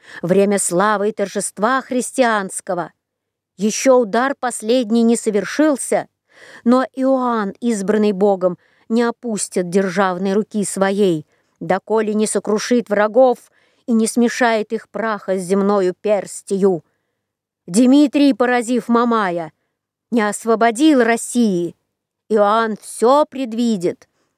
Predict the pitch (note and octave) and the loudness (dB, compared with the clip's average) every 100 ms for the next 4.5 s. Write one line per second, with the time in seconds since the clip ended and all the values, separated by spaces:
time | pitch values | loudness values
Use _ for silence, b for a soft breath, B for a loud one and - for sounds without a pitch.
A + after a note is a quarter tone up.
0 | _ _ A3+ G#3 A#3 A#3+ G3 E3+ - F#3 | _ _ -6 0 0 2 0 -4 -6 -4
1 | F3+ F#3 G#3 A3+ A3 G3+ F#3 G3 F#3 G#3+ | -4 -2 0 2 0 -2 -6 -6 -2 -2
2 | A3 - - F#3 - b b b G3 A#3 | -4 -10 -6 -4 -6 b b b 0 0
3 | G#3+ A3 A#3+ A#3 G#3+ F3+ D4+ D#4 - A#3+ | 0 0 2 2 0 2 2 2 -12 -2
4 | A#3+ G3+ A3 G3 D#3 | -2 0 0 0 -2